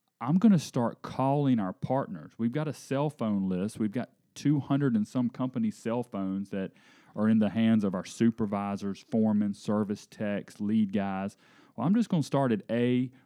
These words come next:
working my way through Z, and calling these guys and say, "Tell me what's going on out in the field, in the safety program today." And that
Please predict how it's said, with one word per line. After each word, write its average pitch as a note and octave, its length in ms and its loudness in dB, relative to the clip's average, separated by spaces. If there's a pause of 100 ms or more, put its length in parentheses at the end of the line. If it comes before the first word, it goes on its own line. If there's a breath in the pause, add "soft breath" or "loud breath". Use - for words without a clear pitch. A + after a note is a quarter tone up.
working A#2 440 0
my A#2 100 2
way A#2 280 4
through A2+ 280 -2
Z, A2+ 520 -2
and F#2+ 140 -12
calling C3 340 2
these C#3+ 200 4
guys G#2 260 0
and G#2 120 -2
say, G#2 280 -2 (640)
"Tell E3+ 300 2
me E3+ 160 6
what's A#2+ 320 0
going A2 360 -2
on G2+ 440 -2
out G2+ 340 -10
in G#2+ 120 -4
the G#2 100 -4
field, F#2+ 480 -4 (140)
in A#2+ 160 0
the A#2 100 -2
safety G2 460 -6
program F2 560 -8
today." F2+ 500 -6
And F#2 220 -2
that C3+ 340 0